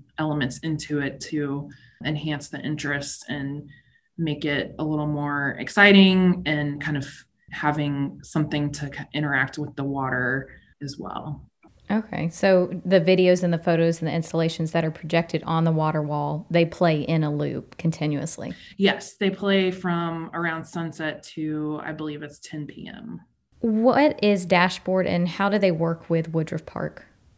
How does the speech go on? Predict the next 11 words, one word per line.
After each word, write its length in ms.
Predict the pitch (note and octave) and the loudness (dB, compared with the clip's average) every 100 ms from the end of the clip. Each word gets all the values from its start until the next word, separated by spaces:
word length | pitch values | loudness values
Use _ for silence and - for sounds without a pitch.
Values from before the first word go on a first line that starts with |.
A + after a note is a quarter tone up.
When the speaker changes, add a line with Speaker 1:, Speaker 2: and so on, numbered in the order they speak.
| _ _ - | _ _ -16
Speaker 1:
So 340 | - A#3+ A#3 | -4 0 2
Dashboard 640 | A#3+ C4 E4 - F4 E4+ D4+ | 4 4 4 0 4 6 6
is 140 | B3+ | 4
an 140 | G#3 F#3+ | 2 4
arts 320 | G3 G3 - | 2 0 -8
collective, 840 | B3+ B3 B3 B3 C4 C4 B3+ A#3+ - - | -4 -2 -2 -2 -2 -2 -2 -6 -8 0
and 720 | G3 F#3+ F3+ F3 F3+ F3+ F#3 - | 2 4 2 2 0 0 -4 -8
they 920 | F3+ E3+ F#3+ F#3 F#3 F#3 F#3 F3+ F3 F3+ | -6 -2 0 2 2 2 4 2 0 -8
served 880 | - - F#3 F#3 F3+ F3+ F3+ F3 - _ _ _ - | -8 -2 0 2 2 0 -2 -6 -20 _ _ _ -16
to 300 | - G3 F3+ | -2 2 2
really 400 | E3+ E3+ E3 E3+ | 0 -2 -2 -4